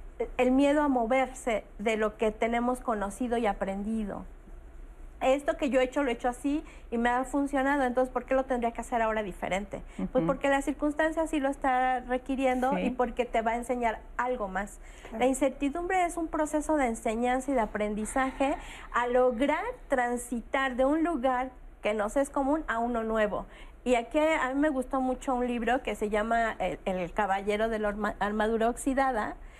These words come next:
Speaker 1: Es una narración muy interesante, porque dice el caballero, "¿Yo cómo voy a saltar a esa, a ese vacío si no sé qué tan profundo es?".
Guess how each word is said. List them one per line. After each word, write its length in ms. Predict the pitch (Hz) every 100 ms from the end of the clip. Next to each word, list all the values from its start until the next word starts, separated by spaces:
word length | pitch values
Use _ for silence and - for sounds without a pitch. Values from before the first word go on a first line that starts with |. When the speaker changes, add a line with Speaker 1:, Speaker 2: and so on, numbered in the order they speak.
| - -
Speaker 1:
Es 140 | 302 392
una 200 | 349 320
narración 720 | 262 233 226 247 - 294 302
muy 180 | 339
interesante, 800 | 339 330 320 311 339 330 311 - - - - -
porque 280 | 247 254 269
dice 180 | 285
el 80 | 294
caballero, 420 | 277 262 262 269 262
"¿Yo 160 | 320
cómo 220 | 339 349
voy 160 | 339 339
a 120 | 320
saltar 640 | 320 269 233 - 285 294 311
a 220 | 262 247
esa, 480 | 262 277 294 277 254
a 140 | 220 247
ese 220 | 254 285
vacío 460 | 254 254 285 277
si 120 | 294 277
no 140 | 254
sé 140 | 269
qué 120 | 262 269
tan 220 | 262 247
profundo 580 | 233 220 254 247 226 226
es?". 300 | 226 226